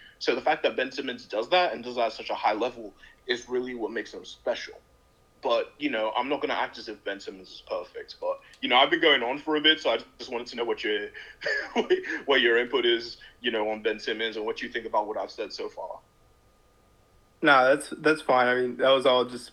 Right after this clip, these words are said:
Speaker 2: absolutely correct what you got, uh, what you just said. And, um, you know, I think at the start of the season, what really bothered me about Ben Simmons and what has really changed, um, for the significantly better,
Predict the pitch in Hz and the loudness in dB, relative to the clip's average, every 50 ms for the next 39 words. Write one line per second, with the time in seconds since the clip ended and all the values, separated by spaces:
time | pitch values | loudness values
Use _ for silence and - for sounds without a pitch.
0 | - - 147 143 135 131 - - 139 127 127 120 123 - - 127 127 123 120 123 | -2 4 6 6 6 4 2 -2 0 2 2 2 0 0 2 4 4 4 4 2
1 | - 127 123 123 123 131 131 127 - - 135 131 127 131 127 127 127 123 131 131 | 0 0 0 0 2 4 4 4 4 4 2 4 4 4 4 2 2 0 0 -2
2 | 127 - - 131 127 123 123 127 127 127 131 135 131 131 131 - - - _ _ | 0 2 4 4 6 6 4 2 4 4 6 6 6 6 4 0 -6 -18 _ _
3 | _ _ _ _ _ - 143 143 139 131 131 131 - 180 185 190 185 - - - | _ _ _ _ _ 2 4 6 8 8 6 6 6 6 6 6 2 -2 0 0
4 | 139 135 - 139 - - - 131 123 127 135 135 147 143 - 156 151 147 147 156 | 2 2 2 0 -2 0 2 4 6 6 6 4 2 0 2 2 2 4 4 4
5 | 151 139 131 123 120 120 123 123 123 123 127 120 120 123 123 127 123 127 131 131 | 4 4 4 4 4 4 2 2 2 2 4 4 4 4 2 2 0 0 0 0
6 | 123 117 117 123 120 120 117 131 131 123 123 - 139 135 135 135 123 123 120 120 | 0 4 4 4 4 6 4 2 0 0 0 -2 -2 -2 -2 -2 -2 -4 -4 0
7 | 117 120 120 120 120 - _ _ _ _ _ - 131 123 123 135 135 127 123 123 | 2 2 2 2 2 -2 _ _ _ _ _ -4 -2 0 0 0 0 0 -2 -4
8 | - - 123 120 120 123 127 123 - - - - 123 120 120 117 117 117 117 117 | -6 -4 -2 -2 0 -2 -2 -4 -8 -4 0 4 6 6 6 4 2 -2 -6 -8
9 | - _ _ _ - 139 135 127 123 123 - 160 139 127 - - - 143 123 123 | -12 _ _ _ 4 6 6 6 4 0 -6 -6 -6 -4 -6 0 0 0 2 4
10 | 127 131 131 - 143 123 127 123 123 123 120 127 123 120 127 127 131 - | 4 2 4 4 4 2 2 2 2 2 4 4 4 4 4 2 2 0